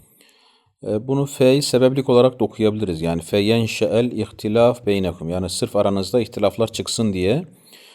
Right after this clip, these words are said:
onların o yalanlarını, dedikodularını, e, işte yayan kimseler veya ona meraklı olan kimseler vardır. Vallahu alimun bizzalimin minel münafikin. Allah münafıklardan olan o zalimleri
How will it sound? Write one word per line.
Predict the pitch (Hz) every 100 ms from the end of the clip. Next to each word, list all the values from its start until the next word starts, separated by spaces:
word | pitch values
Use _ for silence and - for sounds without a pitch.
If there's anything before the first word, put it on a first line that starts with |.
| _ _ _
onların | 110 110 107 110
o | 107
yalanlarını, | 107 107 107 101 92 85 85
dedikodularını, | 98 104 101 98 92 90 127 165 285 _ _ _ -
e, | 92 90 87
işte | 85 -
yayan | 98 90 92 98 92
kimseler | - 92 - 90 82
veya | 85 92
ona | 92
meraklı | 92 95 92 95
olan | 92
kimseler | 90 87 92 92
vardır. | 85 78 73 73 - - - _
Vallahu | 101 123 123 139 135
alimun | 117 123 131 123 113
bizzalimin | 110 107 110 107 110 120
minel | 110 107 107
münafikin. | 101 104 101 - 98 104 90 78 - _ _ _ _ _
Allah | 98 101 113
münafıklardan | 110 107 104 107 - 107 113
olan | 104 98
o | 98
zalimleri | 101 98 98 95 95 135 165